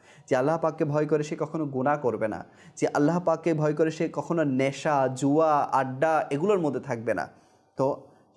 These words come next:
আরও বলেছেন যে সত্যবাদীদের সাথে থাকো। কার সাথে? সত্যবাদীদের সাথে থাকো, কেননা সত্যবাদীদের সাথে থাকলে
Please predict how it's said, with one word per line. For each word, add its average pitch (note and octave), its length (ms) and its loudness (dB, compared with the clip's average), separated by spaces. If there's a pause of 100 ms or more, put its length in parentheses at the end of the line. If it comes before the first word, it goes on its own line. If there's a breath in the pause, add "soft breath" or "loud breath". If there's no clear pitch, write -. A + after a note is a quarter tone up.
(120)
আরও D3 200 2
বলেছেন E3 480 2
যে D3 160 -4
সত্যবাদীদের D3 800 0
সাথে B2+ 240 -10
থাকো। B2+ 240 -10
কার C3 220 -2
সাথে? G#3+ 400 0 (540 soft breath)
সত্যবাদীদের F#3+ 840 2
সাথে F3+ 280 -2
থাকো, D3+ 440 -2 (300 soft breath)
কেননা F#3 560 2
সত্যবাদীদের E3+ 720 0
সাথে F3 260 -4
থাকলে F#3+ 480 0